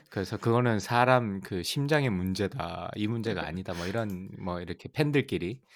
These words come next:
Speaker 2: 예,
Speaker 1: 어,
Speaker 2: 예.
Speaker 1: 사용자들끼리 이야기가 있는데 펠로톤은 사실 저는, 어, 뭐, 네. 잘 좀 했으면 좋겠다. 그다음에 잘 될 것
Speaker 2: <laughs>
Speaker 1: 같아요. 사용자로서 뭐 제가 이만큼 로열티를 가지고 있으니 많은 분들이,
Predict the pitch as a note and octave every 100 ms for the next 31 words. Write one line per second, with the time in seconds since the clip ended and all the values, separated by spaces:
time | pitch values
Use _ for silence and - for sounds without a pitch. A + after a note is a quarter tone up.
0 | - - _ B2 F2 E2+ F#2+ - C3 C3+
1 | A#2 G2 - F#2 F2 G#2 G#2+ F2 F2 G2
2 | F#3+ A3 A3+ G#3+ F#3+ F3 D3+ D3 A2+ G#2+
3 | A#2 F#2 - - - - - - - E2
4 | D#2+ D#2+ G2 G#2+ G#2 E2+ D#2+ E2 F#2 _
5 | _ _ _ G#2 F2+ E2 D#2+ F#2 _ _
6 | - - _ _ _ _ _ _ _ -
7 | F2+ A#2 F#2+ A#2 B2 F2+ - - - E2
8 | F2+ - _ F#2 A2+ C3 G#2+ - C#3+ E3
9 | A#2 A#2+ F#3 D3 C3 C3+ B2+ C#3+ D3+ C#3+
10 | C3 B2+ A#2+ A2 G2 - - - - -
11 | _ G2 F2+ F2+ - - - - A2+ D3+
12 | C3 G2+ A#2 C3 - G2 A2+ C#3 A2+ G2
13 | F#2 G2+ F2 - G#2 F#2 E2 F2+ F2 E2
14 | F2 F#2 G2 F#2 E2+ F2